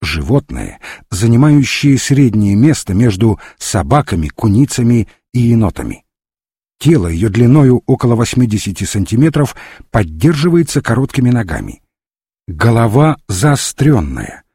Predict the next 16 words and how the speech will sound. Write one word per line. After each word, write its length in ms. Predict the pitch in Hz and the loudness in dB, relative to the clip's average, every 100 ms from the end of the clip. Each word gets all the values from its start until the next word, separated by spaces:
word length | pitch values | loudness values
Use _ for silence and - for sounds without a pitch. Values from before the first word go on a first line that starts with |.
| _ | _
хвост 600 | - - 117 127 - - - | -6 0 2 2 0 -8 -10
длинный, 680 | 82 113 143 92 65 52 - - _ | -2 2 4 2 -4 -10 -16 -20 _
общая 460 | 147 - - 127 | 0 0 0 2
окраска 480 | 117 - 143 - - | 2 0 0 0 -4
серая 500 | 101 - 160 156 107 | -4 -2 0 2 0
с 160 | 92 - | -2 -4
тёмными 580 | - 165 147 139 143 123 _ _ | 0 2 4 6 4 2 _ _
и 80 | 151 | 0
белесоватыми 760 | 120 123 - 113 113 - 127 | 2 0 0 0 0 0 -2
просветами, 800 | 127 117 - 98 92 - 53 - - - | 0 -4 -6 -6 -8 -8 -12 -12 -18 -12
шерсть 580 | - 127 165 - - - | -2 0 0 -4 -12 -12
длинная, 720 | 95 156 190 95 64 55 52 _ _ _ | -2 2 2 2 -4 -10 -14 _ _ _
отчего 460 | 120 - - 120 | -6 -2 0 0
животное 480 | 104 107 123 110 110 | 0 0 0 0 -4
кажется 440 | 95 113 104 - 95 | -2 -2 -2 -4 -2
больше, 520 | 104 165 - 147 | 2 0 2 0